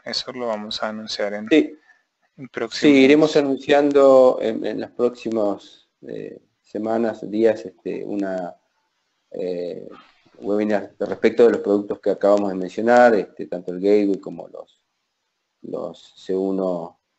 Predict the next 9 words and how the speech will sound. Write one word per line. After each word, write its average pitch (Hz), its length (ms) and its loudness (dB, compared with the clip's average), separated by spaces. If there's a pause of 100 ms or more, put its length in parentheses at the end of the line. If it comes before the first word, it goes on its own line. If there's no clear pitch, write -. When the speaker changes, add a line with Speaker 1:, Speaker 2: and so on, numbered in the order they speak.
(160)
Speaker 2:
N 95 200 -6
I, 107 460 0 (460)
eh, - 160 -8
para 85 240 -8
que 85 80 -8
tengan 90 880 -4
información 107 880 2
y 92 100 0
vean 85 280 -8